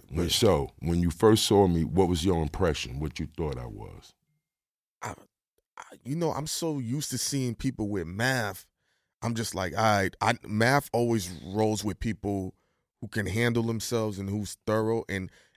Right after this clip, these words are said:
Speaker 2: everybody can hold each other down.
Speaker 1: Mm-hmm.
Speaker 2: So you're, I'm already like, this guy's here to create a safe environment if shit go left.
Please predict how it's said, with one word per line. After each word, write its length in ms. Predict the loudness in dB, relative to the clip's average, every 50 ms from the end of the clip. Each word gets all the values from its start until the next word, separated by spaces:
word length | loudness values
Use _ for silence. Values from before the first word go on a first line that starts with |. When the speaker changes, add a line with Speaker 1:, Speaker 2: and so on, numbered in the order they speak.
| _ _ 6
Speaker 2:
everybody 540 | 6 8 8 6 4 4 4 4 4 2 0
can 160 | -2 -2 -2
hold 280 | 0 2 2 2 2 0
each 200 | 0 2 4 4
other 200 | 4 4 2 0
down. 440 | 0 0 0 0 0 -4 -8 -12 -18 _ _ _ _ -6
Speaker 1:
Mm-hmm. 200 | -6 -4 -4 -2
Speaker 2:
So 140 | 0 0
you're, 320 | 0 2 2 4 4 2 2 0 0
I'm 180 | 2 4 4 6
already 300 | 6 6 6 4 4 2
like, 280 | 0 0 -2 -2 -4 -6 -12 _ _ _ _ _ _ _ _ _ -6
this 160 | -4 -4 -2 -2
guy's 380 | 0 2 4 4 4 2 2 0
here 160 | 0 2 2
to 80 | 2 0
create 420 | -4 -4 -2 0 0 2 2 0 -2
a 100 | -4 -8
safe 440 | -8 -8 -4 -2 -2 -2 -2 -4 -4
environment 760 | -4 -2 -2 -2 0 2 2 2 2 0 -4 -6 -8 -10 -10 _ -8
if 140 | -8 -6
shit 360 | -4 -4 -2 -2 -2 -2 -4 -4
go 120 | -6 -6
left. 560 | -4 -4 -6 -6 -6 -8 -10 -14 -18 -20 -20